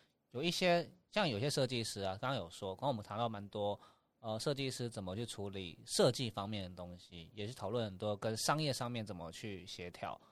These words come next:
就是希望可能P M这边多担待一点，去了解商业目标。那有一件事情也很重要的是，到底跟工程师沟通是谁的责任？是P M的责任呢，还是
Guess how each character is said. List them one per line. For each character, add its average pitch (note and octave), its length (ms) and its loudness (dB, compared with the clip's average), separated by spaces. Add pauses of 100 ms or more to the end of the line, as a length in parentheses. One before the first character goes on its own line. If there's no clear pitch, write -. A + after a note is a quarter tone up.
(120)
就 C#3 120 -6
是 C3 60 0
希 C3 200 0
望 B2+ 180 6
可 A2+ 80 -6
能 F#2 260 -4
P B2+ 220 -4
M A2 240 -2
这 A#2+ 100 -6
边 A2 160 -4
多 G2+ 200 -2
担 F#2 200 -4
待 F2+ 200 -2
一 - 20 -4
点， E2+ 160 -12
去 A#2+ 100 -4
了 G2+ 160 0
解 F2+ 140 -6
商 F#2+ 180 -8
业 F#2 120 -8
目 F2+ 240 -10
标。 E2+ 180 -8 (560)
那 G#3+ 160 2
有 C#3+ 160 2
一 D#3+ 100 0
件 G#3+ 160 2
事 G3+ 140 4
情 B2 140 0
也 B2 80 2
很 A#2+ 160 0
重 A#2+ 200 0
要 G#2+ 200 4
的 F#2+ 60 -6
是， G2 260 -6
到 C#3 180 2
底 G2+ 220 -2
跟 B2+ 180 -2
工 D3 220 0
程 F#2+ 200 -6
师 G2+ 220 -6
沟 F2+ 240 -6
通 F2 180 -8 (960)
是 C3 140 -4
谁 F2+ 200 0
的 F2+ 160 -6
责 F2 280 -6
任？ F#2 160 -8 (160)
是 C#3+ 340 0 (600)
P G#3 200 2
M F#3+ 80 8
的 C#3+ 100 4
责 B2 240 2
任 C3+ 220 8
呢， A#2 240 -2
还 A2 160 -2
是 A#2 640 -2